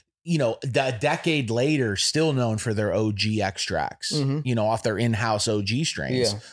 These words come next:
Speaker 2: yeah.
Speaker 1: I still keep a cut of their in-house O G, like,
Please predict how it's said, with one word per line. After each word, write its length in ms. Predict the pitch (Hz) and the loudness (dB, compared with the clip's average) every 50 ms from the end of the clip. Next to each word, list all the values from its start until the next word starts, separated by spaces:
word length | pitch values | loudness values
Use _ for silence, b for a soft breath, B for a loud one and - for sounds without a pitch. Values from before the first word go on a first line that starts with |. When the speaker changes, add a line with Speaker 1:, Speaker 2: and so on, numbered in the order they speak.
| B | B
Speaker 2:
yeah. 80 | 123 131 | -2 0
Speaker 1:
I 220 | 135 143 151 156 - | 0 2 2 0 0
still 380 | 143 - - 185 190 208 208 | 0 0 0 2 2 0 0
keep 260 | 202 - 170 156 - | 0 -2 -2 -2 -2
a 60 | 127 117 | -2 -4
cut 260 | - - 117 117 110 | -2 0 0 0 0
of 80 | 107 | 0
their 160 | 98 110 98 95 | -2 -2 -2 0
in-house 380 | 104 104 107 104 87 92 - | 0 -2 -2 -2 -2 -2 -2
O 120 | 110 95 98 | -2 -2 -2
G, 260 | 98 90 95 101 98 95 | -2 -4 -4 -2 -2 0
like, 240 | 101 101 95 - | 0 -2 -4 -6